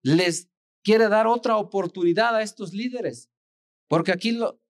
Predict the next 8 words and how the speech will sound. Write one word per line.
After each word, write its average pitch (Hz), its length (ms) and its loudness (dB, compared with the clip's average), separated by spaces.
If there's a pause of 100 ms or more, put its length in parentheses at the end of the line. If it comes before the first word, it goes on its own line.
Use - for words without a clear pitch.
(120)
va 208 720 2 (480)
a 170 240 2
efectuar 180 480 2
un 233 160 0
milagro 214 540 0
de 185 120 2
manera 185 440 0
física. 208 680 0